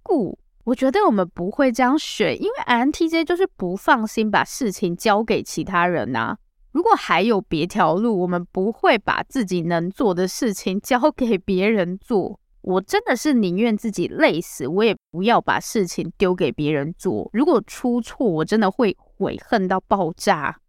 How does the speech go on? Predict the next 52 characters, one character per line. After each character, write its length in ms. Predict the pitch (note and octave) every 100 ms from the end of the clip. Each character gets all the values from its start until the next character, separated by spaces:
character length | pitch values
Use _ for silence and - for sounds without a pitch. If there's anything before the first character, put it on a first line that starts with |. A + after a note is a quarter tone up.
| _ _ -
而 80 |
且 160 | G4+ G#4
直 260 | A#3+ - F#3
到 260 | G#3+ A3+ G3+
第 240 | C#4 A#3
二 80 | G#3+
部 200 | A3 A3
分 200 | A#3 G3
为 200 | E3 D#3+
止， 200 | - E3+
诸 200 | F#3 D#4+
葛 120 | A#3
亮 180 | G3+ A#3
行 320 | - E3+ F#3
文 160 | G3+ F3
的 100 | -
语 220 | G3 G3+
气 300 | D3+ - D#4
都 100 | B3+
还 200 | D#4+ C4
蛮 320 | G3+ F#3 F3+ G#3+
符 260 | - E3
合 220 | D#3+ F3
I 220 | F3 F3+ E3+
N 120 | G3
T 160 | G#3
J 180 | G3 F#3+
的 160 | F3 E3
思 440 | - - F3+ F3
路。 280 | F#3+ F#3+ F#2 -
我 80 |
们 140 | G3 A3+
就 100 | F#4+
是 80 | A#4 A4+
喜 300 | - F3+ -
欢 320 | - G3 G#3
对 160 | A#3
别 300 | F#3+ - D3
人 200 | E3 D#3+
说 380 | E3 - D#3+ D#3
教， 360 | - F#3 F2+ - _ -
一 80 |
直 260 | A#3 F#3+ D#3
给 200 | - D3
人 180 | D3 D#3
家 260 | F#3+ G#3 A3
建 380 | - D4 A3 F#3
议 160 | A#3 G3
这 160 | D#3+ F#3+
样。 200 | A2 - _ _ _
可 160 | - B3+
是 220 | -